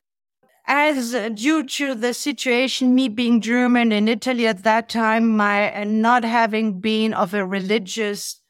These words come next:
not having had a religious education, in my school time, I never <laughs> went to history classes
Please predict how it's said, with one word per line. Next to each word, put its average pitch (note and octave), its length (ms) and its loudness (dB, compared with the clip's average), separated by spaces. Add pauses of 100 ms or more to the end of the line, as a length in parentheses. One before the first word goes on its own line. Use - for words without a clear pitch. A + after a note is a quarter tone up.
(340)
not A#3 260 2
having A3 320 0
had G#3+ 220 0
a G3+ 100 -2
religious G3+ 480 -4
education, G3+ 880 -4 (400)
in B3 160 -2
my A3 180 2
school F#4 500 -2
time, G3+ 540 0
I A3 140 2
never B3+ 360 4
<laughs> B3 100 2
went A#3 200 2
to A3+ 140 2
history C4 540 -4
classes F4+ 840 -2